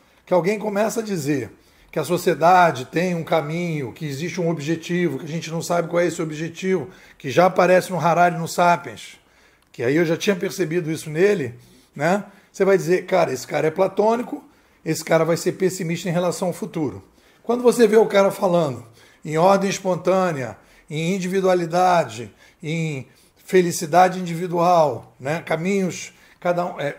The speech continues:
é, defesa das, da, da possibilidade da cooperação, que é o caso do Matt Ridley principalmente, né? Que você aumenta as trocas, você pode ter certeza que o cara vai ser otimista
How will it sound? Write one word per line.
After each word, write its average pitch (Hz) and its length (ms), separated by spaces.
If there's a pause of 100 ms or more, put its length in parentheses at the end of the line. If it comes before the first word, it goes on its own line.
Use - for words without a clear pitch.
é, 131 340 (180)
defesa 180 960 (280)
das, 156 600 (100)
da, 139 380
da 127 180
possibilidade 180 840
da 165 120
cooperação, 175 920 (100)
que - 120
é - 20
o 139 60
caso 139 300
do 143 80
Matt 143 220
Ridley 165 340
principalmente, 151 720
né? 156 140
Que - 140
você 135 260
aumenta 135 320
as 123 60
trocas, 196 320 (400)
você 175 120
pode 170 280
ter 151 180
certeza 175 560
que - 80
o 180 60
cara 175 240
vai 175 120
ser 170 140
otimista 160 520